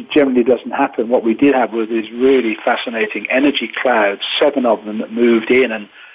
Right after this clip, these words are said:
and held space and watched over us during the ceremony. But what, what happens, I've, I've found over the years, is that when you come back from these occasions, you start processing the information, you start processing what's taken place.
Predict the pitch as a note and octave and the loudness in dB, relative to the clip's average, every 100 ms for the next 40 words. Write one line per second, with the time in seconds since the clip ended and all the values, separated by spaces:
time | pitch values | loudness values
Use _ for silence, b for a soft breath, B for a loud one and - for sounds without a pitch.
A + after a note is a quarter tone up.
0 | B _ A2+ B2+ A#2+ - - B2 A#2+ - | B _ -2 2 2 0 0 2 2 0
1 | A2 A2+ - B2+ B2 C3 A2 G#2+ - _ | -2 0 0 2 4 4 2 -4 -10 _
2 | - A2+ G2+ G2 C3 B2 G#2+ G2 - _ | -2 -2 -2 -4 2 2 0 -8 -16 _
3 | _ _ b b b b b b b b | _ _ b b b b b b b b
4 | b b _ - - - D3 C#3 D#3 D#3+ | b b _ -12 -10 0 2 4 2 2
5 | D3+ D#3 D#3 E3+ D#3+ C3+ C3+ A#2 - B2+ | 2 2 2 2 2 4 4 2 -2 -2
6 | - - - - C#3+ C3 B2 B2 A2+ A2 | -2 -8 -16 -4 2 4 6 4 4 4
7 | C#3+ F3 A#2+ A2 B2 A2+ C3+ C#3 B2+ - | 6 6 4 0 -2 2 4 4 4 2
8 | C3+ A#2+ A2+ D#3 F3+ - C3 A#2 G#2+ G#2+ | 0 2 2 2 0 0 2 2 2 0
9 | C3+ C3 B2+ A2+ A2+ - C3+ B2 - - | 2 4 2 -2 -6 -2 2 0 0 -2
10 | - C#3+ D#3 - B2+ - A2+ A2+ A2+ - | 2 4 4 2 0 -2 -6 -4 -4 -6
11 | A2+ A#2+ B2 - G#2 - A#2 - - B2+ | -2 2 2 0 -4 0 0 0 2 2
12 | B2+ B2 - A2+ G#2 - A#2 G#2+ G#2+ G2 | 2 -4 -6 -4 -4 -2 -2 -2 -6 -2
13 | E3+ D#3+ | 2 4